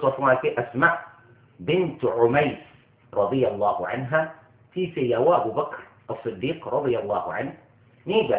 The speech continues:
tí wọ́n ń tẹ̀lé Ànábì Muhammad sallallahu alayhi wa sallam lọ láti lọ ṣe hajj, hajj ìdágbére, eléyìí tí í ṣe hajj kan ṣoṣo tí Ànábì ṣe nígbèsí ayé rẹ̀. Ìgbà tí wọ́n dé miqatu al-Madina tá à ń pè ní Dhul Hulayfa, táwọn èèyàn mọ̀ sí Abiyaru Ali lónìí. Ní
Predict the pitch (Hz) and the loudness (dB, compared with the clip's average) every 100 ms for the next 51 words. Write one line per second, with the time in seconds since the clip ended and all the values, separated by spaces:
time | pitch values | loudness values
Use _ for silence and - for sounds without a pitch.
0 | - 135 165 156 123 135 131 113 101 - | -2 -4 -4 0 0 2 0 -2 -8 -8
1 | 131 107 - 101 120 117 92 90 90 92 | -8 -8 -8 -8 -6 -6 -6 -8 -8 -10
2 | 92 92 131 123 101 101 120 - 110 104 | -12 -10 -8 -6 -6 -4 -4 -6 -6 -8
3 | - - 135 - - - _ _ _ _ | -8 -6 -6 -8 -20 -20 _ _ _ _
4 | _ 131 151 131 131 113 107 - - 92 | _ -2 -2 -2 -6 -6 -8 -14 -14 -6
5 | 110 117 123 101 - - 139 135 127 127 | -2 2 0 0 -6 -8 -8 -8 -10 -8
6 | 110 127 - - 90 92 95 92 127 107 | -6 -6 -8 -14 -14 -12 -10 -6 -4 -6
7 | 104 90 107 90 - 85 85 82 - - | -8 -10 -10 -12 -10 -8 -8 -8 -12 -20
8 | _ _ - - - 127 131 127 196 202 | _ _ -20 -20 -6 4 6 8 6 4
9 | 196 - 156 156 135 117 110 - 101 101 | 2 4 4 4 0 -4 -4 -8 -6 -6
10 | 101 156 131 - 139 - 107 101 123 139 | -4 -2 -2 0 -2 -2 -4 -2 -2 -2
11 | - 151 156 - - - _ _ - 147 | 0 2 2 -4 -12 -14 _ _ 2 2
12 | 123 104 127 131 - 110 110 - 98 104 | 4 0 0 -2 -4 -6 -4 -4 -2 2
13 | 139 131 - 120 - - - 101 135 - | 6 6 4 2 0 -6 -6 0 2 0
14 | - - _ _ _ - | -6 -20 _ _ _ -2